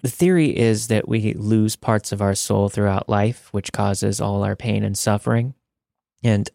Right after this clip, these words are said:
honestly, I may reach out to a shaman this year to try it out. It sounds really intense.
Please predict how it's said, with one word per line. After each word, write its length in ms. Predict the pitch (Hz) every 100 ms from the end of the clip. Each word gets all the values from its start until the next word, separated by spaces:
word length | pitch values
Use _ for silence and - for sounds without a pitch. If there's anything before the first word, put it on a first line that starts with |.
| _
honestly, 320 | 120 135 131 104
I 60 |
may 260 | 104 131 123
reach 280 | - 101 95
out 160 | 98 -
to 120 | 98
a 40 | 92
shaman 400 | - 95 95 92
this 160 | -
year 120 | 107 107
to 80 |
try 200 | - 101
it 80 | 95
out. 180 | 95 -
It 120 | 104
sounds 500 | - 104 98 95 - _ -
really 440 | 101 101 95 95
intense. 520 | 98 95 104 - -